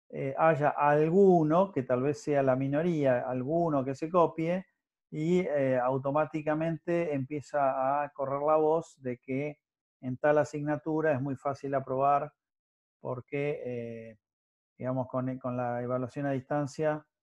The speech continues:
eh, es muy fácil de copiarse o de,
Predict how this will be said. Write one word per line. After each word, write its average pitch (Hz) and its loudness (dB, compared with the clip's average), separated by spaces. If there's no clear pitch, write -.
eh, 127 -6
es 131 -4
muy 135 -2
fácil 143 -4
de 135 -4
copiarse 147 2
o 120 -2
de, 117 -6